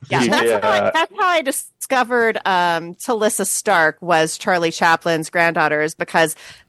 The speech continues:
Speaker 1: another coroner popped up on, on Vera, and she was in all her white suit. So I just kinda saw the face. I was like, "Is that Talissa Stark?" And it wasn't, but, um,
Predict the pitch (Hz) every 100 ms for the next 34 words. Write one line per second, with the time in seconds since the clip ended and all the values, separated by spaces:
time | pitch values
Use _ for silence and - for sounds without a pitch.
0 | - 220 214 220 226 226 - 202 175 165
1 | 160 160 175 156 - 175 165 - 175 165
2 | 160 170 - 175 170 160 175 165 160 156
3 | - 165 160 160 - - 220 196 190 202
4 | 190 - 180 185 180 156 170 175 - -
5 | 175 226 - _ - 196 175 180 - -
6 | 196 - 180 165 165 202 - 175 156 156
7 | 165 - 262 - 214 190 208 - 165 226
8 | - 147 143 _ _ 220 220 226 175 -
9 | - 165 156 - 160 151 147